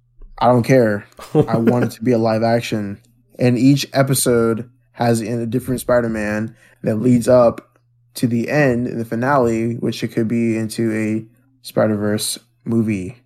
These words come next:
Speaker 1: Or
Speaker 2: Just
Speaker 1: Secret
Speaker 2: got
Speaker 1: Wars
Speaker 2: a
Speaker 1: even.
Speaker 2: Spider-Verse first
Speaker 1: I don't
Speaker 2: live action
Speaker 1: care.
Speaker 2: movie.
Speaker 1: No, live action? No, he didn't.
Speaker 2: Yeah, bro, that's what No Way Home was, bro.
Speaker 1: No,
Speaker 2: What are you
Speaker 1: I'm not talking
Speaker 2: talking
Speaker 1: about that.
Speaker 2: about?
Speaker 1: No, stop.
Speaker 2: <laughs> What, what do you want then?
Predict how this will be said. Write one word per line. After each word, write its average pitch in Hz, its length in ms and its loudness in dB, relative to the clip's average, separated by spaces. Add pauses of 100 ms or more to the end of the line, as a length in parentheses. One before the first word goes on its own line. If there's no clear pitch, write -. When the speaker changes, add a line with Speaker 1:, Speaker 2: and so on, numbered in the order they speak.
(540)
Speaker 1:
Or 120 140 0
Speaker 2:
Just - 220 0
Speaker 1:
Secret 120 120 2
Speaker 2:
got 85 200 0
Speaker 1:
Wars 107 140 -4
Speaker 2:
a 101 60 -4
Speaker 1:
even. 98 100 -4
Speaker 2:
Spider-Verse 101 360 -10 (120)
first - 260 -14
Speaker 1:
I 190 100 6
don't 220 140 4
Speaker 2:
live 285 100 6
action 359 140 6
Speaker 1:
care. 190 260 6
Speaker 2:
movie. 95 400 -12 (520)
Speaker 1:
No, 139 280 -10
live 156 380 2
action? 220 340 2
No, 220 100 0
he 233 80 0
didn't. 170 440 -2
Speaker 2:
Yeah, 151 60 -14
bro, 139 180 -6
that's 139 260 -8
what 127 100 -4
No 131 200 0
Way 127 160 2
Home 123 400 -2
was, 123 360 -4
bro. 139 140 -4
Speaker 1:
No, 220 240 8
Speaker 2:
What 151 80 6
are 127 40 2
you 127 60 -2
Speaker 1:
I'm 175 60 0
not 233 160 4
talking 226 240 2
Speaker 2:
talking - 0 -
Speaker 1:
about 196 200 4
that. 143 320 4
Speaker 2:
about? - 60 -20 (280)
Speaker 1:
No, 143 140 -8
stop. 180 460 0 (640)
Speaker 2:
<laughs> - 1300 -20 (720)
What, 147 340 -2
what 147 180 2
do 143 60 0
you 139 80 2
want 165 280 -4
then? - 100 -10